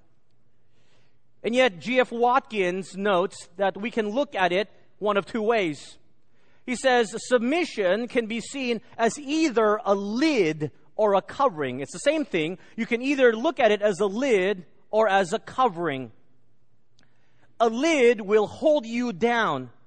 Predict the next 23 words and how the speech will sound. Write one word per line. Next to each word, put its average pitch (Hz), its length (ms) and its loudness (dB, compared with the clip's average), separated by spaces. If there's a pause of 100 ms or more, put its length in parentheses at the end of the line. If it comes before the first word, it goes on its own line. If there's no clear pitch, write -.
(640)
but 233 180 2
a 226 60 2
covering 190 920 -2 (400)
will 196 280 2
protect - 580 -8
you. 120 260 -8 (1200)
For 240 100 0
many 311 220 2
people, 226 680 2
they 214 200 0
think 233 240 -6
that 208 140 -2
submission 190 800 -4 (440)
is 196 180 0
like 208 260 -2
a 220 60 2
lid. 147 400 -2 (640)
It's 208 180 0
to 220 100 0
push - 600 -2
down 196 460 2
the 196 80 2
woman, 185 420 0